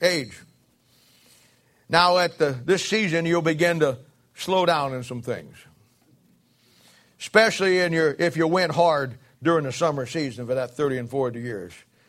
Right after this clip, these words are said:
It has a tendency to wear you out. Uh, it'll take it out of you. I mean, it's just simply, physically, you can't do the things at this same level that you once did.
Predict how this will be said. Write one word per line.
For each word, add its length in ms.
It 80
has 180
a 60
tendency 400
to 80
wear 220
you 100
out. 240
Uh, 100
it'll 200
take 220
it 80
out 160
of 80
you. 80
I 100
mean, 220
it's 120
just 200
simply, 340
physically, 460
you 100
can't 300
do 160
the 100
things 340
at 80
this 160
same 320
level 280
that 180
you 160
once 420
did. 360